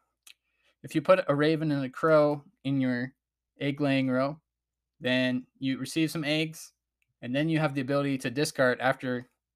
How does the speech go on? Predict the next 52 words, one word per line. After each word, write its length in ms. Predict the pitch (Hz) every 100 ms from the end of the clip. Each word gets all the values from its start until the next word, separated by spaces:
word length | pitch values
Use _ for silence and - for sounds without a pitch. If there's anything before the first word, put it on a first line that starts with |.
| -
using 260 | 131 127
that 180 | 123 120
egg 200 | 123 135
supply. 560 | - 113 113 110 110 - _ _ _ _ _ _ _ _ _ _ _ -
And 160 | 131
so 340 | 127 135 120 120
that 180 | 156
can 160 | 165 165
even 380 | 151 143 131 131
be 120 | 135
so 220 | 127 147
powerful 440 | 139 151 135 135 131
enough 300 | 131 127 127
that 120 | 117
you 120 | 127
don't 220 | 139 139
have 260 | 127 143 -
to 360 | 139 127 120 120 _ _ _ _ _ _ _ _
even 260 | 123 120 117
go 160 | 120 139
to 100 | 147
the 120 | 147
f-, 140 | 151 -
gain-, 340 | 147 147 151 -
gaining 260 | 143 147
food 180 | 147 156
option. 460 | 143 143 170 165 160 _ _ _ _ _ _ _
I 120 | -
think, 320 | 131 170 - - _
uh, 180 | 131 123
the, 140 | 120 117 _
the 80 | -
crow 420 | 127 - 151 139 139
<laughs> 40 |
is 220 | 151 127
so 300 | - 147 135
powerful, 500 | 127 131 117 117 127
so 240 | 117 123 - _ -
always 280 | 135 160 151
look 140 | 151
out 140 | 139 131
for 100 | 127
that. 220 | 120 120
If 100 | 113
you 60 | 165
see 200 | 156 160
that 160 | 156 139
early 260 | 147 143
on, 260 | 135 139 151
just 200 | 139 -
play 240 | - 127
it 120 | 127